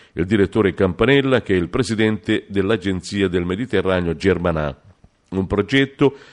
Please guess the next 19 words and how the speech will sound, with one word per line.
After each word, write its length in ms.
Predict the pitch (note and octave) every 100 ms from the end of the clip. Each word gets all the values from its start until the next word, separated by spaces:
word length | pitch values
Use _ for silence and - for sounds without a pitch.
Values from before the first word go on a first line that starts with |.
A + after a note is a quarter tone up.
| -
hanno 300 | E2+ F#2+ F#2
spiegato, 640 | - - G2 B2+ C3+ C3+
finalizzato 680 | B2 F#2 F2+ A2 A2+ A2+ A#2
alla 160 | G2 E2+
creazione 680 | G#2 G2 - B2 C3 A#2+ - - - _
di 140 | G#2+
una 180 | C#3+ B2
rete 300 | C#3 C#3 A#2+
di 80 | A2
imprese 640 | G#2+ A#2 C3 G2+ F#2+ F2+
per 200 | G2+ F2+
la 180 | F#2 F2
valorizzazione 760 | C3+ A#2 G#2+ G#2+ C#3 C3 A2
di 100 | F#2+
prodotti 460 | A2 G#2+ G#2+ G2+ C#3
tipici 440 | A2 F#2+ F2 -
delle 260 | G2+ A2+ F2+
aree 340 | F2 E2+ E2+
gal 420 | D#2 F2+ E2 E2+